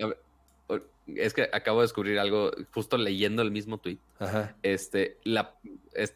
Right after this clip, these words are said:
Speaker 1: es la respuesta de Reddit que está muy cagada.
Speaker 2: Exactamente,
Speaker 1: Este,
Speaker 2: es que es la
Speaker 1: amos
Speaker 2: respu-, y, y
Speaker 1: señores
Speaker 2: aquí
Speaker 1: del, del, de los memes.
Speaker 2: <laughs> Está increíble
Speaker 1: Eh,
Speaker 2: porque la
Speaker 1: eh,
Speaker 2: misma
Speaker 1: esa es
Speaker 2: respuesta
Speaker 1: una.
Speaker 2: es de Reddit, ajá.
Speaker 1: Ajá.
Speaker 2: <laughs> Qué chingón.
Speaker 1: Sí, exacto. Este, sí, o sea, Reddit oficial de, "Ah, mira, qué chingón es".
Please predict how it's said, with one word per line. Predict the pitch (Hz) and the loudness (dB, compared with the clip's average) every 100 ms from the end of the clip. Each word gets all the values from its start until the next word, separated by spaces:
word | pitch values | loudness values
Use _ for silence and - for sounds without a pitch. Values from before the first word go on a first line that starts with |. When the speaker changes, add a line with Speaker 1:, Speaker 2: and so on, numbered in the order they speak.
| - | -4
Speaker 1:
es | 110 - 135 131 | -4 -4 -8 -2
la | 131 | 0
respuesta | 107 - - 110 90 - 95 - | 0 -4 0 0 0 -10 -18 -2
de | 95 | 2
Reddit | 95 110 - | 2 0 -4
que | - | -6
está | 98 | -6
muy | 98 101 98 98 | -6 -6 -4 -4
cagada. | 92 82 80 78 - - | -4 -6 -6 -8 -14 0
Speaker 2:
Exactamente, | 107 131 117 127 135 156 | 4 4 4 4 4 4
Speaker 1:
Este, | - 120 | 4 4
Speaker 2:
es | 160 | 4
que | |
es | 143 | 2
la | 131 | 4
Speaker 1:
amos | 117 113 | 4 4
Speaker 2:
respu-, | 131 117 | 2 4
y, | 113 | 2
y | |
Speaker 1:
señores | 92 98 | 4 4
Speaker 2:
aquí | 95 113 87 | 4 2 2
Speaker 1:
del, | |
del, | 90 87 87 95 | 2 2 0 0
de | |
los | 95 87 | 0 2
memes. | 90 95 143 - - - - - | 0 0 -2 -6 -10 -10 -14 -4
Speaker 2:
<laughs> | 294 - - - 214 - | -2 -2 -14 -8 -8 -2
Está | 123 | 0
increíble | 127 131 135 143 117 | 2 4 4 4 4
Speaker 1:
Eh, | |
Speaker 2:
porque | 110 110 110 107 | 4 4 4 2
la | 104 | 4
Speaker 1:
eh, | |
Speaker 2:
misma | 107 120 135 | 4 4 4
Speaker 1:
esa | 139 123 | 4 2
es | |
Speaker 2:
respuesta | 170 123 127 95 | 2 4 4 4
Speaker 1:
una. | 113 | 2
Speaker 2:
es | 110 107 | 2 0
de | 110 | -2
Reddit, | 113 107 90 98 | 0 -2 -4 -4
ajá. | 90 107 | -2 -4
Speaker 1:
Ajá. | 107 - - - - - | -6 -10 -18 -20 -20 -10
Speaker 2:
<laughs> | 165 - - | -8 -8 -8
Qué | - 95 | -8 -6
chingón. | - 101 85 90 87 - | -4 -6 -4 -6 -6 -2
Speaker 1:
Sí, | 117 | 2
exacto. | 104 98 104 - - - - - - - | 4 4 0 -2 -6 -6 -18 -14 -10 -6
Este, | 101 - 92 76 | -4 2 4 4
sí, | - | 2
o | 101 | 2
sea, | 107 | 4
Reddit | 113 135 143 | 4 4 4
oficial | 117 - 123 123 | 0 0 2 2
de, | 120 | 2
"Ah, | 151 175 196 | 0 -2 -2
mira, | 180 185 175 | -4 -4 -4
qué | 175 | -6
chingón | - 165 160 160 | -4 -6 -4 -4
es". | 151 147 | -4 -8